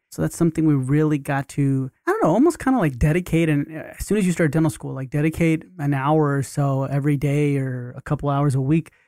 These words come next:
learning about that, if that is your goal and your vision, right? Besides the clinical. She lets us know how much effort is needed working in and on the practice. And it's true, it's two completely different things, right? Like, team management and then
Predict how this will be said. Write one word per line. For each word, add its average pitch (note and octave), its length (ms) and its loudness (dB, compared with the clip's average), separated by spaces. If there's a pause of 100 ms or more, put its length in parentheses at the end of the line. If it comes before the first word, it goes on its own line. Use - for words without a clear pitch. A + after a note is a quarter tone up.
(240)
learning D#3 460 4
about C3+ 240 -2
that, C#3+ 220 -2
if E3+ 180 0
that D3+ 180 2
is C#3 200 2
your C#3 100 0
goal C#3 260 0
and C3+ 140 2
your C3 120 0
vision, C3+ 340 -4
right? C3 120 -6
Besides C3+ 360 -6
the C#3 80 -8
clinical. C3 480 -4 (680)
She - 160 -8
lets C#3 160 -2
us C#3+ 100 -2
know C#3 100 0
how C#3+ 180 -4
much C#3+ 260 0
effort C#3+ 380 -4
is C3 160 -6
needed C#3+ 680 2 (300)
working C#3+ 440 -2 (200)
in C#4+ 320 4 (260)
and D#3 200 4
on D3+ 200 4
the C#3 80 0
practice. C3+ 440 -10
And D3 80 -4
it's - 120 -6
true, G3+ 200 -2
it's - 100 -2
two F#3 300 0
completely E3 340 -2
different D#3 260 0
things, E3 220 0
right? C#3 180 -2
Like, C3 200 -8
team D3 180 2
management D#3+ 540 0
and C#3 180 2
then C#3+ 240 0